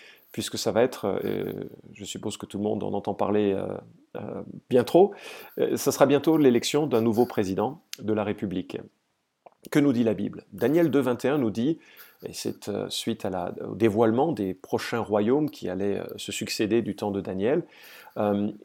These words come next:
nous dit ceci, « À lui, à Dieu, appartiennent la sagesse et la force, c'est lui qui change les temps et les circonstances, qui renverse les rois et qui établit les rois,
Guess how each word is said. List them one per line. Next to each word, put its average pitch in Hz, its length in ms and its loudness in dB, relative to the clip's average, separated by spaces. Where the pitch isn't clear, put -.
nous 131 120 0
dit 165 120 0
ceci, « 113 400 -4
À 123 120 4
lui, 175 400 4
à 85 60 -4
Dieu, 123 280 2
appartiennent 117 420 -2
la 98 100 -2
sagesse 120 440 -2
et 104 40 -2
la 95 100 -2
force, - 500 -6
c'est - 220 2
lui 139 240 4
qui 139 120 -8
change 139 420 -2
les 107 140 -2
temps 120 200 -4
et - 20 -2
les 104 80 -2
circonstances, - 800 -10
qui 117 160 0
renverse 135 520 4
les 110 120 2
rois 101 360 -2
et 107 80 0
qui - 160 0
établit 113 400 4
les 101 120 2
rois, 92 360 -6